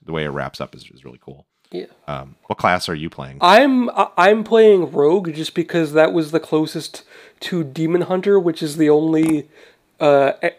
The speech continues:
Speaker 2: a-, analog that I had, and so it, it,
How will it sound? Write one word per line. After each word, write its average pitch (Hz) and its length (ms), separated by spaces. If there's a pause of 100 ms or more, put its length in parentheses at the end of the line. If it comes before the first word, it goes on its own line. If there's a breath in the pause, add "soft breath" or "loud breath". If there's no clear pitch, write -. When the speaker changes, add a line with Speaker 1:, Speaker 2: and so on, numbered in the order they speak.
Speaker 2:
a-, 156 220
analog 151 520
that 147 120
I 143 360 (300 soft breath)
had, 151 520
and 156 340
so 151 560 (400 loud breath)
it, 180 260 (280)
it, 214 340